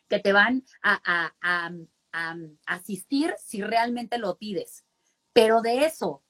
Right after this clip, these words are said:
a que tú tengas que donar algo de lana y pidas la ayuda en, o sea, basta de pedir la ayuda afuera. Y bien, ahora, director general de, del Hospital Invisible, te lo juro que dije, "No, ya,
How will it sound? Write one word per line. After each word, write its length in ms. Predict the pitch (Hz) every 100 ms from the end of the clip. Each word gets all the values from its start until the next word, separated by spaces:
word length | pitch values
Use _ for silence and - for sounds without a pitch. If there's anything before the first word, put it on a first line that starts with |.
| _
a 140 | 175
que 140 | 180 185
tú 140 | 269
tengas 300 | - 330 349
que 140 | - 220
donar 300 | 180 196 226
algo 200 | 240 233
de 120 | 170
lana 420 | 175 196 180 151 _ _ _ -
y 200 | 220 190
pidas 360 | 254 285 349
la 100 | 330
ayuda 440 | 220 214 254 247 -
en, 180 | 202 196 _ _
o 80 | -
sea, 220 | 190 220
basta 440 | 180 254 269 - 311
de 80 | 269
pedir 380 | 190 185 226 302
la 60 | 254
ayuda 380 | 180 233 240 311
afuera. 560 | 160 - 240 311 190 139 _
Y 200 | - 254
bien, 140 | 262 - -
ahora, 320 | 240 311 370 _ _ _
director 640 | - 262 269 277 - 294 320
general 600 | 330 294 233 208 214 294 _ _ _ _ _ _ _
de, 220 | 208 214 214
del 160 | 220
Hospital 380 | 214 202 196 226
Invisible, 380 | 254 220 269 240
te 100 | 208
lo 80 | 285
juro 220 | 208 320
que 100 | 339
dije, 320 | 202 190 208 214
"No, 140 | 220
ya, 280 | 220 208